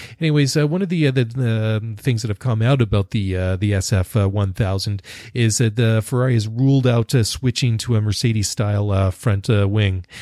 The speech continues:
And, um, this is, um, despite the, uh, desire and, uh, what they've already put into practice to add more downforce, uh, to the car the, this year. And, uh, well, last year, <laughs> I mean,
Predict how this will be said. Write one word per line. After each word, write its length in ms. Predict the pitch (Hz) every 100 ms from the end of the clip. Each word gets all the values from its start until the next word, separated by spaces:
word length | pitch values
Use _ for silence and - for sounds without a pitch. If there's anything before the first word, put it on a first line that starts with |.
| - -
And, 540 | 101 101 101 101 98 101
um, 400 | 101 101 101 113
this 300 | 104 123 -
is, 280 | 120 104 -
um, 360 | 104 104 110 110
despite 840 | 107 - - 127 151 139 - - -
the, 240 | 110 107
uh, 100 | 101
desire 560 | 95 104 98 98 101 104
and, 400 | 107 95 95 92
uh, 240 | 92 90
what 140 | 95 95
they've 160 | 98
already 200 | 101 98
put 200 | 92 120
into 140 | 95 90
practice 520 | - 98 95 104 -
to 220 | - 107
add 180 | 95 95
more 200 | 101 95
downforce, 600 | 85 107 127 131 113 -
uh, 120 | 104
to 100 | 92
the 60 | 92
car 280 | - 95 90
the, 240 | 90 85
this 260 | 85 87 -
year. 280 | 95 90 87 - - - - -
And, 560 | 107 104 104 104 104 110
uh, 320 | 104 104 101
well, 160 | 117 113
last 320 | 123 127 -
year, 140 | 120
<laughs> 40 | 92
I 80 |
mean, 220 | 120 113